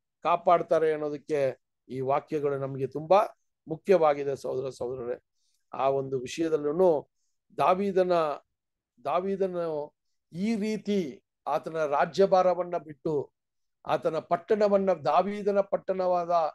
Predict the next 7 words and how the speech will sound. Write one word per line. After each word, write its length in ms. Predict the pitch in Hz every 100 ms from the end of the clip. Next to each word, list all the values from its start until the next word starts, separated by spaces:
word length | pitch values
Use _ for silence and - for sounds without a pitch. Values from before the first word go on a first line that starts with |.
| _ _ _
ಯೆರೂಸಲೇಮನ್ನ 640 | 143 170 196 202 196 190 180
ಬಿಟ್ಟು 580 | 151 165 - 165 131 - _ _ _
ಕಾಡಿನಲ್ಲಿ 1000 | - 165 202 226 214 208 202 196 147 - -
ಅವನು 220 | 147 151 139
ವಾಸ 280 | 151 160
ಮಾಡುವ 640 | 170 160 151 151 143 131 - _ _
ಸಮಯದಲ್ಲೂ 1080 | - 135 139 170 160 156 147 143 147 135 143